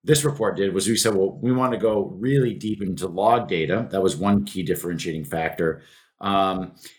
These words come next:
and with that, go beyond the, what the publisher ended up getting and what happened after these ads were bought with respect to ad quality, because that's where you're gonna get a large cost or waste, uh, number,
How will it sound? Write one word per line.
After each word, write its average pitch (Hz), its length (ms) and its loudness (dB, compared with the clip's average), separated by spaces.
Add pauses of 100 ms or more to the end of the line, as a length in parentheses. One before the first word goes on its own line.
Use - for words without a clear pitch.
(180)
and 107 280 2
with 120 200 0
that, 110 260 0
go 110 160 2
beyond 104 800 0 (220)
the, 92 100 -2
what - 340 0
the - 60 -10
publisher 202 540 2
ended 87 200 -2
up 85 140 -4
getting 87 460 2
and 92 120 2
what 95 140 4
happened 98 400 -2 (100)
after 120 380 0
these 87 240 -4
ads 85 280 0
were 87 120 0
bought 85 460 -2 (260)
with 92 220 4
respect - 340 0
to - 180 -10
ad 95 300 0
quality, 71 340 -2
because 82 260 -4
that's 92 220 0
where 90 120 0
you're 87 140 2
gonna 87 180 0
get - 340 0 (340)
a 95 60 0
large 95 460 2
cost 92 420 -2
or 82 80 -4
waste, 92 460 2
uh, 82 380 -10
number, 82 520 2